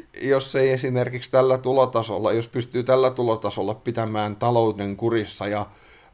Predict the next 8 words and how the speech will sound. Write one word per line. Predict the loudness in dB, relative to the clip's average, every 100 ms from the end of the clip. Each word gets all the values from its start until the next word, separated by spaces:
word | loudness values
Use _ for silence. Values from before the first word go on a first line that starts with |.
| _ _ _ _ _ -2
takana | 0 4 2 2
on | 0 0 -2
kymmenen | 0 0 0 -2 -2
vuotta | -2 -2
parisuhdetta | -2 0 0 -2 -4 -4 -6 -6 -2
ilman | 0 0 -4
riitoja, | 0 0 0 -2 -2
niin | -4 -6